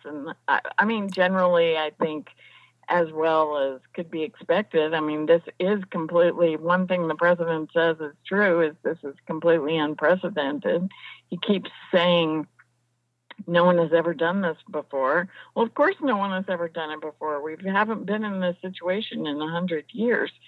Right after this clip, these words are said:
Um, so no one alive has ever seen this. No. <laughs>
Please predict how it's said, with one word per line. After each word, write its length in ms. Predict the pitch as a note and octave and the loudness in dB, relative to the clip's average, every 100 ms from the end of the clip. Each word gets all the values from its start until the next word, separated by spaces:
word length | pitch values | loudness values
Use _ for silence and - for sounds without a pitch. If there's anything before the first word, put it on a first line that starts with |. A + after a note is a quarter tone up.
| - - - _ | -20 -20 -20 _
Um, 340 | G3 F3 E3 F3+ | 4 4 4 2
so 220 | G3 F#3 | 4 4
no 220 | F#3+ G3 | 2 0
one 160 | G#3 G#3 | 2 2
alive 480 | G3 G#3 A3+ F#3 F3 | 2 2 4 2 -2
has 160 | E3 F3 | -6 -4
ever 240 | F3 F#3 - | -4 -6 -6
seen 220 | A3 G3+ | -6 -4
this. 220 | D3+ B2 - | -6 -8 -8
No. 380 | G3+ A3+ D#3+ C3+ - F#3+ - | -4 0 0 -2 -6 -8 -6
<laughs> 120 | G3 | -10